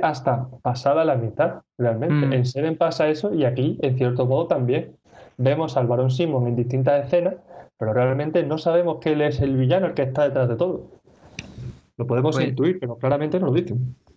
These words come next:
Speaker 2: iba a decir eso, que, que no veía, eh, nada en común con Fargo ni con, ni con Seven,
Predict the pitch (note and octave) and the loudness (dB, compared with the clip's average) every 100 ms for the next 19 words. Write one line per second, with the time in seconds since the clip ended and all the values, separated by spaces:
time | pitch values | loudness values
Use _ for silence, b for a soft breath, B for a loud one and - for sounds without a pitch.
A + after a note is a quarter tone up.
0 | _ _ - C#3+ D#3 D3+ F3 D#3 E3 - | _ _ -4 0 0 0 0 0 0 -2
1 | A#2+ G#2+ A2 - - A2+ A2 A2+ B2+ C3 | 0 0 0 -4 -2 0 0 0 0 0
2 | B2 A2+ G#2+ G#2 G#2+ - - - - - | 0 0 0 -2 -4 -6 -8 -6 -4 -2
3 | A#2+ A#2 A#2 A#2+ A#2 A#2 A#2 A#2+ _ _ | 0 0 0 0 0 0 0 -4 _ _
4 | _ G#2 - A#2 C#3 C#3 B2 A#2 G#2+ G#2 | _ -6 -2 0 0 0 0 0 2 0
5 | G#2 A#2+ A2 A2 G#2 - D3+ A#2 | 0 0 0 -2 -2 -2 0 0